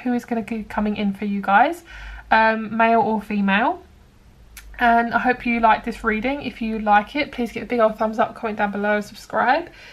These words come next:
If you like a private reading with myself, then please let me know. The options are down below and you can email me or you can Instagram message me.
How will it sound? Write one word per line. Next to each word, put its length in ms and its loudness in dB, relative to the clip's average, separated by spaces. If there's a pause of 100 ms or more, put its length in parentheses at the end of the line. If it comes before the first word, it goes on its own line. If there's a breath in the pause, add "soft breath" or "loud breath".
(180 loud breath)
If 100 -4
you 80 0
like 220 4
a 20 -20
private 320 4
reading 300 -4
with 160 -2
myself, 680 0
then 380 -4
please 400 -4
let 140 -8
me 60 -6
know. 360 0
The 140 -6
options 320 -4
are 60 -6
down 200 2
below 200 2
and 200 -2
you 80 -6
can 160 -8
email 380 -4
me 180 -6
or 80 -4
you 100 -4
can 140 -10
Instagram 460 -6
message 280 -10
me. 220 -6